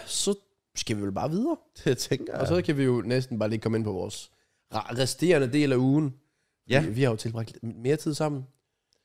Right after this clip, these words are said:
Speaker 1: Øh,
Speaker 2: Øh, ja.
Speaker 1: senere på, efter eventet.
Speaker 2: Ja.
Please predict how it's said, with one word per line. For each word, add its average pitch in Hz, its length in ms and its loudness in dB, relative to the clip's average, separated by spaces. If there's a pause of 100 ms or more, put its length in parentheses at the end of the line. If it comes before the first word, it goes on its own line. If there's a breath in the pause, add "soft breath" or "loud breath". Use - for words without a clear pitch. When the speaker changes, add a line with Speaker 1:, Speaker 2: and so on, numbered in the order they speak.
(320)
Speaker 1:
Øh, 123 300 -2 (160)
Speaker 2:
Øh, 92 220 -4
ja. 98 160 0 (200)
Speaker 1:
senere 143 360 0
på, 131 220 -8 (280)
efter 143 280 -2
eventet. 143 400 2 (340)
Speaker 2:
Ja. 87 160 0